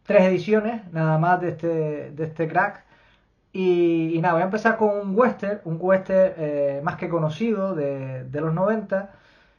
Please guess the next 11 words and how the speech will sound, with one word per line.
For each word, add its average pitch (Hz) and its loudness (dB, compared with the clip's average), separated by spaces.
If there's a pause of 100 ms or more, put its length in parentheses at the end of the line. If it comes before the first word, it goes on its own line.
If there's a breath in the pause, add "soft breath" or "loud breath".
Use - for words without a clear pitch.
(160)
eh, 160 0 (380)
que 175 0
me 180 2
han - 0
recomendado 220 0
infinitas 190 -2
veces, 214 0
ya 190 4
lo 196 2
he 180 2
visto. 220 -2